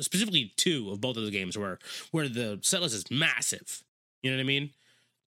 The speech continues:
I think, like, it, it would feel better because it just, I, just the fact that I don't feel as constricted or limited by the number of songs that I have and the fact that I ha-, I have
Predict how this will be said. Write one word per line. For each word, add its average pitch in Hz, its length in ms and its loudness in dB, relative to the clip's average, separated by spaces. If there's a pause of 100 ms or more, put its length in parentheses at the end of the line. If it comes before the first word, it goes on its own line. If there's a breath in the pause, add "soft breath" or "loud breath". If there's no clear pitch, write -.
(160)
I 151 100 4
think, 156 240 2
like, 151 300 0
it, 160 240 -4
it 165 100 4
would 156 240 0
feel 160 300 2
better 127 580 0
because 127 360 -2
it 151 180 -4
just, 117 200 -2
I, 143 180 0
just 135 260 -4
the 147 100 0
fact 135 140 -2
that 131 100 0
I 131 40 0
don't 123 240 -4
feel 127 340 0
as 113 100 -2
constricted 107 720 -2 (480 loud breath)
or 123 100 -2
limited 131 400 2
by 117 160 0
the 113 80 0
number 117 180 0
of 110 60 -2
songs 110 220 -2
that 107 80 -2
I 107 80 0
have 113 200 0
and 107 80 -2
the 104 60 -4
fact 113 140 -2
that 104 100 -4
I 101 40 -2
ha-, 117 200 -2
I 120 120 0
have 139 340 0